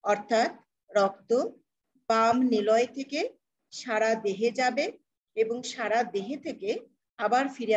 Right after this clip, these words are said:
আসবে ডান অলিন্দে। এই যে সংবহন প্রক্রিয়া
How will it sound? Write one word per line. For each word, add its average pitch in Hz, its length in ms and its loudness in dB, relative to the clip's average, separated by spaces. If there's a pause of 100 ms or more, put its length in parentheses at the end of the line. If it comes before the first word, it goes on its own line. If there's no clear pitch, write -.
(120)
আসবে 190 280 -6 (500)
ডান 220 220 4 (260)
অলিন্দে। 202 460 -4 (600)
এই 262 240 4
যে 339 100 2 (100)
সংবহন 254 380 2 (100)
প্রক্রিয়া 220 400 2